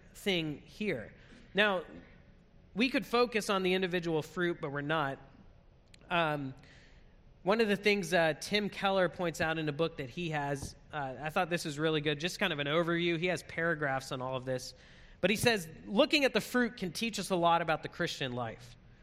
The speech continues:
So you can understand by looking at fruit and the analogy of fruit that, number one, growth is gradual. It's not, it doesn't happen that one day just an apple just pops up on the apple tree and just,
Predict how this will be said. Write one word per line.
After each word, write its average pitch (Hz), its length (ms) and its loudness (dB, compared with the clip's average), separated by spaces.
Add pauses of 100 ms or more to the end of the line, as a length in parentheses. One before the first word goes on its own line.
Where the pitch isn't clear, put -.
(220)
So - 140 0
you 208 60 4
can 226 160 4
understand 220 500 4
by 190 100 6
looking 185 340 2
at 165 140 0
fruit 190 340 0
and 170 120 -2
the 165 100 0
analogy 160 480 0
of 151 80 -4
fruit 160 340 -4
that, 143 320 -2
number 175 240 2
one, 165 400 2 (340)
growth 190 340 2
is 151 180 -2
gradual. 139 600 -2 (1080)
It's 165 220 -4
not, 220 260 4
it 214 80 2
doesn't 262 260 4
happen 214 340 2
that 180 160 2
one 190 240 2
day 170 260 2
just 156 240 -4
an 156 120 -2
apple 156 400 0 (100)
just 135 240 -8
pops - 400 -2
up 147 200 0
on 139 120 -2
the 131 80 -4
apple 131 260 -6
tree 120 320 -8
and 117 100 -8
just, 113 240 -10